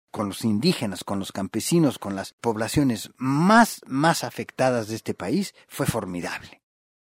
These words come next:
Duró el gobierno del presidente Echeverría y el gobierno del presidente López Portillo. En el siguiente gobierno cancelaron el programa y le quitaron al Seguro Social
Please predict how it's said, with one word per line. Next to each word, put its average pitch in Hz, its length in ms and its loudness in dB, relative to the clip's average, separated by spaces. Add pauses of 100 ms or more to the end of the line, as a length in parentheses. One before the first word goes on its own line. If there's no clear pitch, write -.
Duró 147 480 8 (100)
el 120 180 0
gobierno 113 540 0
del 95 140 -6
presidente 95 540 -8
Echeverría 123 560 0
y 131 100 2
el 107 80 2
gobierno 107 420 -2
del 101 140 -4
presidente 101 480 -8
López 95 300 -6
Portillo. - 500 -14 (300)
En 90 140 -8
el 101 80 -6
siguiente 147 460 4
gobierno 156 540 4 (140)
cancelaron 113 720 2
el 85 60 -12
programa 87 520 -14 (440)
y 156 120 0
le 131 140 2
quitaron 190 460 6
al 160 120 2
Seguro 123 340 2
Social 113 520 -2